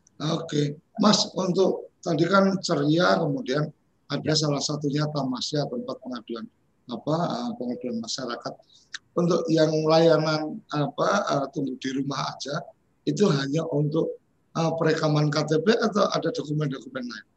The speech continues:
Speaker 2: Eh, untuk, eh, layanan tunggu di rumah saja, untuk semua dokumen kecuali K T P dan L dan K I A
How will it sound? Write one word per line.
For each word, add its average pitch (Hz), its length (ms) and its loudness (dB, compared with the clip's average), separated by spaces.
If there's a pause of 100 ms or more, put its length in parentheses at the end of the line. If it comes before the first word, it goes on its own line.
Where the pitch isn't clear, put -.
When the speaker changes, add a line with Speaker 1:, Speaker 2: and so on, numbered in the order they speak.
(840)
Speaker 2:
Eh, 139 160 0
untuk, 190 480 -2
eh, 143 160 4
layanan 147 320 2
tunggu 147 160 -2
di 139 160 0
rumah 135 160 2
saja, 117 560 0
untuk 143 240 -4
semua 151 480 0
dokumen 143 800 0
kecuali 135 400 2
K 131 160 -4
T 127 160 -4
P 127 160 -4
dan 120 400 0
L 127 160 2
dan 123 240 -2
K 120 240 -2
I - 80 -4
A 113 320 -2